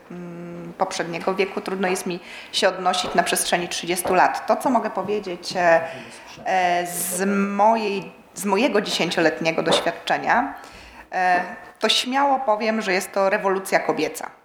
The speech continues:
E, kiedy, tak jak wspomniałam, dziesięć lat temu broniłam moją pracę, wówczas na łódzkim rynku pracy zidentyfikowałam, e,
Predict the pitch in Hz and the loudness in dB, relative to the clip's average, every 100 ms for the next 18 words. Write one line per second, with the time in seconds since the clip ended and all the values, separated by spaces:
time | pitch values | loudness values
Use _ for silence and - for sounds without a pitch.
0 | _ _ _ _ _ - - 196 175 165 | _ _ _ _ _ -20 -6 0 4 4
1 | 165 165 - _ _ _ _ - 247 226 | 2 -4 -12 _ _ _ _ -8 0 0
2 | 226 233 233 220 226 - - 214 254 240 | 2 2 4 2 2 -4 -4 0 4 4
3 | 202 233 226 214 202 - 208 208 190 190 | 4 -4 -6 -4 -4 -2 -2 -2 -4 -2
4 | 208 202 190 180 185 151 - 165 - - | 0 0 -2 -4 0 0 0 -6 -8 -12
5 | - - - 214 262 269 226 196 214 262 | -20 -20 -4 -2 0 -2 4 4 4 -2
6 | - 220 190 208 - 185 170 156 151 - | -8 -6 -4 -6 -10 -4 2 2 0 -4
7 | 175 233 220 202 208 202 208 - - 185 | -2 -2 -4 -6 -6 -8 -12 -14 -8 -2
8 | 196 240 233 226 - - - - - - | 0 2 2 0 -8 -18 -20 -20 -16 -2
9 | 185 180 180 170 | 2 4 4 2